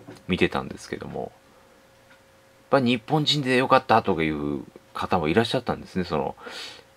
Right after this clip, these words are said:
えー、インタビューの中で。やっぱこれ韓国人には言ってほしくないですよね、その桜のことは。本当に腹立たしいですので、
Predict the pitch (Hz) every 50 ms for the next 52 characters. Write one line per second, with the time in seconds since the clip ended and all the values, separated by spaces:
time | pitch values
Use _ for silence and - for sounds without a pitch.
0 | - - - 71 69 71 73 - - 82 85 76 - 71 69 65 65 65 65 67
1 | 73 73 - 69 65 - - - - _ _ _ _ _ _ _ _ _ _ _
2 | _ _ - - _ _ _ - - - 113 123 - - - - - - 190 208
3 | 214 - 233 - 262 240 220 208 208 202 196 208 196 165 113 95 90 101 104 -
4 | - 123 127 139 - - - 139 143 143 120 - - 73 73 80 80 78 78 71
5 | 69 - 76 73 - 80 76 69 69 - - - - - - - - _ _ _
6 | _ _ - - _ _ - - - - _ _ _ - - 131 139 - 139 135
7 | 127 110 - 101 95 104 98 104 98 - 101 - - - 98 85 - - - -
8 | 69 67 71 69 69 65 - - -